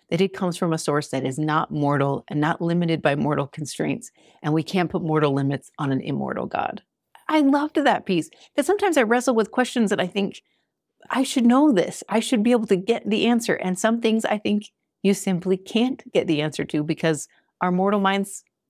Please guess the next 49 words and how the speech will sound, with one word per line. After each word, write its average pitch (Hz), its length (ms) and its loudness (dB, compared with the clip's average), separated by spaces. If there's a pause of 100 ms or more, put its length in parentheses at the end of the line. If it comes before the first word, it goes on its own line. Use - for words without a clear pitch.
(320)
uh, - 120 0
don't 233 420 2
think 320 260 0
as 208 200 4
he 190 160 2
thinks. 165 380 -2
So - 120 2
I 254 120 6
loved 226 280 4
that 180 180 4
piece 196 200 0
of 165 120 0
his 170 320 -2
testimony 170 460 2
as 151 120 -2
well. - 240 -2 (500)
Another 226 280 4
good 214 180 2
invitation 196 400 4
comes 185 220 0
from 170 140 0
President 160 320 0
Nelson 156 340 2
in 160 200 2
his, 156 400 0 (100)
you 220 100 2
know, 220 80 4
his 202 140 2
Moving 185 380 2
Mountains 175 380 0
talk. 180 340 -2 (280)
And 185 120 4
he 214 80 6
basically 196 400 2
said 151 240 0
this. 139 160 -2
He 156 100 -6
says, 160 280 0
"Choose 196 300 0
to - 80 -6
believe, 160 460 2 (260)
stay 185 240 2
faithful, 175 460 0
study 202 380 0
with 196 140 -2
a 185 40 0
desire 165 480 2
to 190 120 -4
believe." 165 340 0